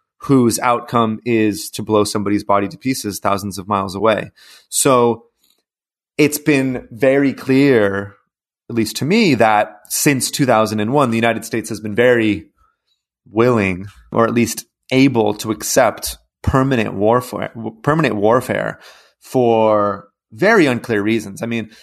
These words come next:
if, if, if you ask the average American what actually the point of the wars in Afghanistan and Iraq and,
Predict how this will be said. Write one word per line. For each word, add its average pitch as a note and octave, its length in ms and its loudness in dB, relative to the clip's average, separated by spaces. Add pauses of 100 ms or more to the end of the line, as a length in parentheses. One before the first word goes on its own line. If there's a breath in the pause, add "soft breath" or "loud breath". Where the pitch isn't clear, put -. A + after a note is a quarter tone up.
(100)
if, B2 160 -12
if, B2 160 -4 (220)
if C3 120 -14
you D3 120 0
ask E3+ 420 0 (560)
the C3 140 2
average B2+ 360 0
American A2+ 640 0
what G#2 420 0 (280)
actually G#2+ 380 -2
the G#2 100 -2
point A#2 400 -6 (100)
of G2 100 -12
the G2+ 100 -4
wars G2+ 380 2
in F#2+ 280 -6 (840 soft breath)
Afghanistan G#2+ 480 0
and G2+ 80 0
Iraq G#2 340 0
and, F#2+ 240 -8